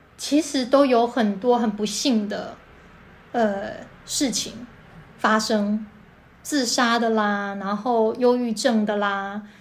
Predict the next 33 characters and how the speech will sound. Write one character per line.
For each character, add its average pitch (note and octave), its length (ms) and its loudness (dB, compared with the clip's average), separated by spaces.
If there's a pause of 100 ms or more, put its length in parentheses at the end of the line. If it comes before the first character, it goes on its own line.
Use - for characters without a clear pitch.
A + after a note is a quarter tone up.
(160)
焦 B3+ 360 2
虑 C4 200 2
的 A3+ 120 0
啦 G#3+ 180 0
等 G#3 240 -2
等， G#3+ 180 -2 (460)
但 E4 100 -6
是 F4+ 220 -4
大 F4 200 -4
家 F4 140 0
还 D4+ 180 2
是 A#3+ 80 0
把 A3+ 120 -2
它 A3+ 160 0
当 A#3+ 200 0
成 A3+ 160 2
是 G#3 160 -6
一 A#3+ 60 -4
个 A3 120 0
禁 A3+ 360 0
忌 A#3 220 -6
一 G3 220 -8
样， G3 280 -6 (220)
不 C4+ 60 -2
敢 G3 180 2
去 A3+ 160 -2
谈， G3 500 -6 (540)
更 C#4 260 4
不 - 220 -6
用 C4+ 120 8
说 C4+ 160 4
处 G#3+ 300 -2
理。 G#3 240 -2